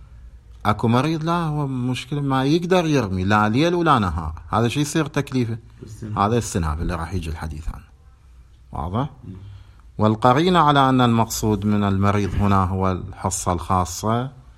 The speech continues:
Speaker 1: وهو الذي لا يتمكن من المكث، هو التعميم اللي ذكره بعد ذلك،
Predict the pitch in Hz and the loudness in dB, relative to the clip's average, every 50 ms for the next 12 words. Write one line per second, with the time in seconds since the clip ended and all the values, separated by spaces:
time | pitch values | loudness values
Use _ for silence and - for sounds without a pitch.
0 | - - - - - - - - - 92 95 95 95 92 95 95 87 95 90 95 | -20 -20 -20 -20 -20 -20 -12 -6 -4 -2 -2 -2 -2 -2 -2 -4 -4 -2 -2 0
1 | 98 104 104 101 98 - 101 92 92 92 85 - - 92 87 90 90 90 90 87 | 0 0 -2 -2 -4 -4 -4 -4 -4 -4 -6 -6 -6 -6 -4 -4 -4 -4 -4 -4
2 | 90 98 113 131 147 147 - - - - - - - - - - - - - - | -4 -2 -2 -2 -4 -6 -10 -16 -20 -20 -20 -20 -20 -20 -20 -20 -20 -20 -20 -20
3 | - - - - - - 135 143 151 156 156 151 147 - - 160 143 127 139 156 | -20 -20 -20 -10 -4 0 0 2 2 2 0 -2 -4 -2 0 0 0 2 0 0
4 | 175 180 170 151 139 131 131 123 127 127 131 160 165 156 143 135 127 117 113 107 | 0 0 -2 -2 -2 -2 -2 -2 -2 -4 -4 -2 -2 -2 -2 -2 -2 -2 -4 -4
5 | 107 110 104 101 101 | -4 -4 -4 -4 -6